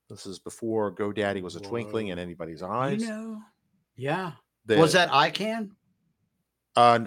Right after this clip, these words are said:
Speaker 1: this is pre icann. This was Network Solutions.
Speaker 2: No way! Wow.
Speaker 1: Way.
Speaker 2: Okay.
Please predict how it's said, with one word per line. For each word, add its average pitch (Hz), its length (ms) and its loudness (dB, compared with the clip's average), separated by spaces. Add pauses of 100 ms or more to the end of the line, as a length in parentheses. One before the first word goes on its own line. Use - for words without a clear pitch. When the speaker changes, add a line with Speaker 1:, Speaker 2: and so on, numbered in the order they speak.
(220)
Speaker 1:
this 127 140 -12
is 101 80 -12
pre 135 200 -4
icann. 110 280 2
This 95 140 -10
was 95 100 -14
Network 113 280 -6
Solutions. 113 480 -10 (560)
Speaker 2:
No 110 400 -10
way! 107 600 -6
Wow. 107 480 -2 (200)
Speaker 1:
Way. 95 340 -2
Speaker 2:
Okay. 98 220 -4